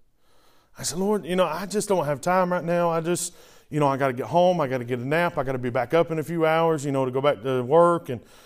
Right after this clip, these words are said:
man, I made up all kinds of excuses. And that next morning, the newspaper person brought the newspapers by.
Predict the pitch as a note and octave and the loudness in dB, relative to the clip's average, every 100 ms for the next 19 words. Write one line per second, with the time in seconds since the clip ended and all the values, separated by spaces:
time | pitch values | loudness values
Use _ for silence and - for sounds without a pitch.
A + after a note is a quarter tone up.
0 | - - F#3+ G3+ E3+ D#3+ D#3+ G#3+ G#3+ G3+ | -14 -4 0 0 0 0 2 2 2 -2
1 | G3+ F3 D#3+ C3 E3 A2+ - - - - | -2 -2 -6 -6 -10 -10 -12 -18 -20 -20
2 | - _ _ _ _ _ _ _ _ _ | -20 _ _ _ _ _ _ _ _ _
3 | _ _ _ _ _ _ _ _ _ _ | _ _ _ _ _ _ _ _ _ _
4 | _ _ A#2 C3 C#3+ D3+ D#3+ - E3 E3+ | _ _ -6 -2 0 2 0 -2 0 2
5 | D3+ C#3+ C#3+ - - - - B2 C3 D#3+ | 2 -2 -4 -12 -20 -20 -10 -6 -4 -4
6 | - C3+ - A2+ B2+ - B2 C3 C3 A2 | -4 -4 -4 -4 -4 -4 -2 0 0 -4
7 | A#2 - _ _ _ _ _ - D3 - | -12 -12 _ _ _ _ _ -2 -2 -2
8 | - B2 B2 A2+ A#2+ A#2+ C3 | -4 -4 -6 -4 0 0 -2